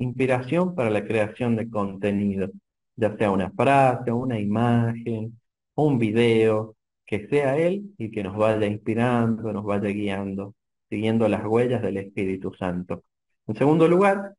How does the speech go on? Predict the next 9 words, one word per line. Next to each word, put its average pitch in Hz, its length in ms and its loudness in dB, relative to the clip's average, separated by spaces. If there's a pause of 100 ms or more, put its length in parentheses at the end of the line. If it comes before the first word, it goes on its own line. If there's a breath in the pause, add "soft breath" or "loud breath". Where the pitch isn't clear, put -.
(300)
tener 160 300 2
presente 165 760 -4 (760)
que 113 360 0
la 110 260 2
evangelización 123 920 -2
digital 135 440 0
es 151 160 0
un 113 200 -2
servicio, 107 800 0